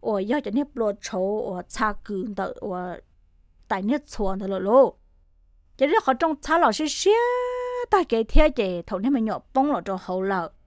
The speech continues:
Kể, cú chở lò một khờ, chỉ tao tụi mình nhọ lô. Kể, cú bỏ tao hay, kể, cú tụi mình nhọ luôn trên mua, mà nhưng là một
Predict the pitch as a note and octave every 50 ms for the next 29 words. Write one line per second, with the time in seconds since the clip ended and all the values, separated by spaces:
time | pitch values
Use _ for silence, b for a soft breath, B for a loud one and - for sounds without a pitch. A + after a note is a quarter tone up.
0 | _ _ _ _ _ _ _ _ _ _ _ _ _ - C#4 C4 C4 B3+ B3+ B3
1 | B3 B3 A#3+ A#3+ A#3+ A#3+ - C4 C4 - C4 A3 A3 A3+ A3+ - - - B3+ A3+
2 | G3 - G#3+ - A#3+ A#3+ - A3+ G#3+ A#3 A#3 A#3 A#3 F#3+ F#3+ G3+ G#3+ A#3 A#3+ B3
3 | B3+ B3+ B3+ B3+ B3+ B3+ B3+ B3+ B3+ B3 B3 B3 B3 B3 B3 B3 B3 B3 B3 B3
4 | B3 B3 B3 B3 B3 B3 B3 B3 B3 A#3+ A#3+ G3+ - - A#3 A3 - - A3+ F3+
5 | E3 - - A3 A3 A#3+ G3+ G3+ G#3 G3 - A3+ A3 A#3 G#3+ A3+ A3+ G#3+ G#3 -
6 | G3+ C4 C#4+ C#4 - C4+ B3 A#3 A#3+ C#4 D4+ C#4+ B3 G3 G3+ A3 B3+ B3 A#3 G3
7 | F#3 F#3 F3+ F#3